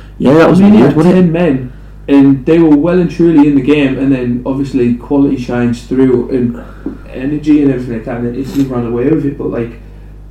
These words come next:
Speaker 2: a hell of a
Speaker 1: Oh.
Speaker 2: long time in that game, Armenia were in,
Speaker 1: Italy have digressed, haven't they?
Speaker 2: and they were creating chances, yeah.
Speaker 1: Considering the
Speaker 2: Massively.
Speaker 1: team they used to have, oh my god.
Speaker 2: Uh, Mancini's gaffer, and he is, he,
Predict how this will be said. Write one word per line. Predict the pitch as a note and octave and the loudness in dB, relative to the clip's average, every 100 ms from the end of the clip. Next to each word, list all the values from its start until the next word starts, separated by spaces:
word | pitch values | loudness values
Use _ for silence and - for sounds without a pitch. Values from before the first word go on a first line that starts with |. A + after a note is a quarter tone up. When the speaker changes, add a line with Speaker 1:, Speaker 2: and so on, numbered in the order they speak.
| - | -20
Speaker 2:
a | - | -10
hell | - E3 E3+ | -8 -4 -2
of | - | 0
a | |
Speaker 1:
Oh. | D#3 | 0
Speaker 2:
long | D#3+ D3+ | 0 -4
time | D#3+ D#3+ D3 | -4 -2 -2
in | C3 | -2
that | C3+ | -4
game, | - C3 A#2+ | -2 0 0
Armenia | A#2+ A#2+ B2 B2+ C#3 C3 | -2 -2 -2 -2 0 0
were | A#2+ | -2
in, | A#2+ | 0
Speaker 1:
Italy | B2+ A2+ G2+ | 2 2 2
have | F#2 | 0
digressed, | F#2+ F#2 F2+ F#2+ - | -2 -4 -2 -4 -4
haven't | F#2+ G2 | -4 -2
they? | F#2+ | -2
Speaker 2:
and | B2+ | -2
they | C3 | -4
were | B2+ | -4
creating | - C#3+ C3 A#2+ | 0 0 0 -2
chances, | B2+ B2 | -10 -8
yeah. | C#3 A#2+ G#2+ G#2+ G2+ - - - - - - | -2 -2 -2 -6 -12 -18 -20 -20 -20 -20 -6
Speaker 1:
Considering | B2+ A#2+ A#2+ | -2 2 2
the | G#2+ A#2+ | 2 0
Speaker 2:
Massively. | A#2 | -4
Speaker 1:
team | - A#2 G#2+ G2+ | -2 2 2 4
they | G2 | 4
used | F#2+ G2 A2 | 4 2 -2
to | |
have, | G2 F#2 | -4 -2
oh | F#2+ | -2
my | F#2 - | -2 -6
god. | - F#2+ G2 | -6 -6 -4
Speaker 2:
Uh, | A#2+ B2 A2+ | 0 0 0
Mancini's | A#2+ C#3+ B2 B2+ B2+ B2 A2+ | 0 0 0 -6 -4 -4 -4
gaffer, | A2+ A2 - A2 G#2+ | -6 -10 -10 -12 -12
and | A#2+ A2+ | -14 -8
he | A#2 A#2 | -2 -2
is, | A#2 | -2
he, | B2 | -8